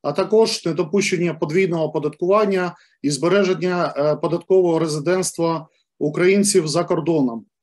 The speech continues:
які отримують, е, заробітну плату у валюті і так далі. Е, також ми, е, плідно співпрацюємо і мали декілька вже зустрічей із першим віце-прем'єр-міністром,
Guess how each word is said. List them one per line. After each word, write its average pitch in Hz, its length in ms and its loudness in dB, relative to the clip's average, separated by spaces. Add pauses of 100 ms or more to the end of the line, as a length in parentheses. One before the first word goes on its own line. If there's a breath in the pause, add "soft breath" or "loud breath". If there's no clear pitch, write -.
які 143 280 -2
отримують, 165 680 -2
е, 135 220 -4
заробітну 151 540 -4
плату 185 380 0
у 135 100 -2
валюті 156 400 0
і 135 80 -4
так 135 180 -6
далі. 117 320 -8 (600 soft breath)
Е, 143 340 -2 (120)
також 247 400 2
ми, 196 220 2
е, 151 420 0 (100)
плідно 185 300 0
співпрацюємо 185 1080 2 (220 loud breath)
і 127 60 -4
мали 185 300 4
декілька 170 640 2
вже 143 180 -4
зустрічей 175 800 2 (280)
із 185 340 2
першим 202 500 2
віце-прем'єр-міністром, 180 1300 0